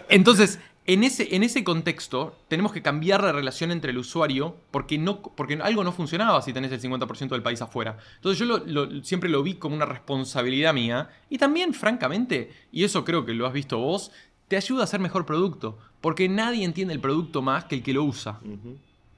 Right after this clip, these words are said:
Speaker 1: Eh, yo una vez me di cuenta que alguien en Ualá no usaba Ualá. "No lo quiero en el equipo, no la quiero en el equipo. Chau, gracias. Busca otro lugar. Hay mil otros lugares donde podés hacer un producto sin usarlo.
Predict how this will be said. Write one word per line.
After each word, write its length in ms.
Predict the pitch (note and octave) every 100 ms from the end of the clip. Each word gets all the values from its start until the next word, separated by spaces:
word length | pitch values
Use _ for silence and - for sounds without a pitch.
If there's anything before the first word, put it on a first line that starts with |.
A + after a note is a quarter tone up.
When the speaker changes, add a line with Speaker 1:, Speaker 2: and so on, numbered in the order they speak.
| -
Speaker 1:
Eh, 420 | C3 B2 A#2 -
yo 140 | - G#3
una 100 | G#3
vez 160 | G3
me 80 | F3
di 80 | D3
cuenta 340 | - F3+ F#3 C3+
que 60 |
alguien 180 | D3 D3
en 80 | B2
Ualá 480 | B2 C3+ E3+ C3+ C#3 -
no 140 | C3+
usaba 300 | C#3 C#3 B2+
Ualá. 360 | A2+ A2 G#2 A2 - -
"No 100 | F#3+
lo 80 | G3+
quiero 160 | F#3+
en 40 | F3
el 60 |
equipo, 380 | C3+ E3 C#3 - - -
no 120 | F3
la 80 | F3+
quiero 140 | G3
en 60 | F3
el 60 |
equipo. 280 | C3 D#3 C#3 -
Chau, 280 | - F#3+ B2+
gracias. 440 | - F3+ - - - - - -
Busca 180 | C#3 F#3+
otro 160 | F#3+
lugar. 300 | D#3+ D#3 E3 C3
Hay 100 | C#3+
mil 200 | G3 G3+
otros 200 | F#3+ D#3
lugares 300 | D3+ F3 D3+
donde 320 | C3 B2+ B2+ - -
podés 180 | E3+ G#3
hacer 180 | D3+ F#3
un 100 | F3+
producto 600 | C#3 C3+ F3+ - C#3+ A2 - _
sin 240 | - - F#3
usarlo. 520 | D#3 B2 A2 G#2+